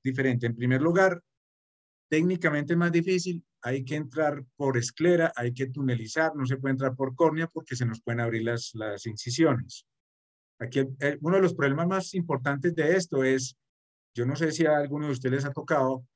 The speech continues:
que un paciente con queratotomía radial, usted le hace refracción por la mañana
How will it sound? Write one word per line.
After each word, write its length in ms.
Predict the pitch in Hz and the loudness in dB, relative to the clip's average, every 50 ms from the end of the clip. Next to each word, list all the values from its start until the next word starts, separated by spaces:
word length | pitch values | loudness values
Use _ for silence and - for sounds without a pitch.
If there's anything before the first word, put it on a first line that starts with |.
| _ _ _ _ | _ _ _ _
que 200 | - - 107 110 - | -10 -10 -10 -10 -8
un 160 | 147 127 123 | -6 -4 -2
paciente 540 | 131 147 139 143 156 143 127 131 156 - - _ _ | 0 0 0 0 -2 -2 -2 -4 -6 -6 -6 _ _
con 180 | - 131 123 | -6 -4 -2
queratotomía 580 | 123 123 120 113 117 120 101 113 110 117 127 139 | 0 0 0 -2 -2 -4 -6 -6 -4 0 0 2
radial, 360 | 143 143 139 139 139 135 135 | 2 2 2 4 4 2 0
usted 180 | 135 135 127 117 | 0 -2 -2 -2
le 80 | 120 | -2
hace 140 | 123 120 143 | -2 -2 -2
refracción 460 | 131 135 127 123 120 110 - 120 120 | -2 -2 -2 -2 -4 -6 -4 -6 -4
por 100 | 120 131 | -2 0
la 100 | 139 139 | 0 0
mañana 480 | 139 139 143 143 143 139 135 135 139 135 | 0 0 0 0 0 2 2 2 0 -2